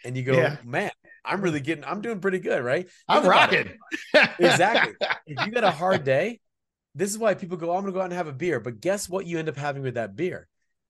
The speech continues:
Speaker 1: With that beer, you either have a burger, pizza, fries, fried chicken wings.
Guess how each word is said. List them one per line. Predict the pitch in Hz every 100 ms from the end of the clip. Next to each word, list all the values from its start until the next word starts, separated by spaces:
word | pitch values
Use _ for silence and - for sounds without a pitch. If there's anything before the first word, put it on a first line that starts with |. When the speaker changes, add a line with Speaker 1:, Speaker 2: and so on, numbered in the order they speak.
| _ _
Speaker 1:
With | 120
that | 160 185 135
beer, | 202
you | 156 139
either | 139
have | 135
a | 107
burger, | 98 123 151 214 240 _ _ _ -
pizza, | 135 175 196 202 196 _
fries, | - 135 147 170 185 - _
fried | - 135 131
chicken | - 165 180
wings. | 185 196 202 190